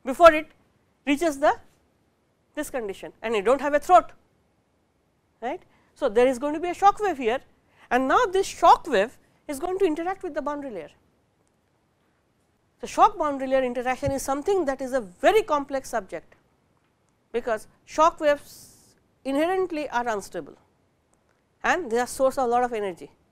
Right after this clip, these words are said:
So, essentially it is like local vaporization, it will just push the boundary layer out.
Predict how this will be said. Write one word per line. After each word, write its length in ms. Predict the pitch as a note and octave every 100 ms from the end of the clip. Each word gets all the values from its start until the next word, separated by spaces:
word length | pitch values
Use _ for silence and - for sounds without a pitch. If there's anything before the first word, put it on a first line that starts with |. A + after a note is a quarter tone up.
| _ _ _ _ _ _
So, 240 | B3 G#3+ _ _ _ -
essentially 460 | B3+ E4 E4 D#4
it 100 | D4+
is 140 | D4+ C#4
like 320 | C#4+ C#4+ - _ _ _
local 400 | G#3+ C#4+ D#4 E4+
vaporization, 720 | C4+ B3 C4+ C4+ B3 G#3+ F3 - _ _ _ _ _ _ _ _ _ _ _ _
it 140 | B3
will 140 | D4+ C4
just 360 | D4 - - _ _ _ _ _
push 200 | - G4+
the 120 | F#4 C4+
boundary 360 | B3+ C4+ C4+
layer 200 | C4 C#4+ -
out. 340 | C#4+ G#3+ -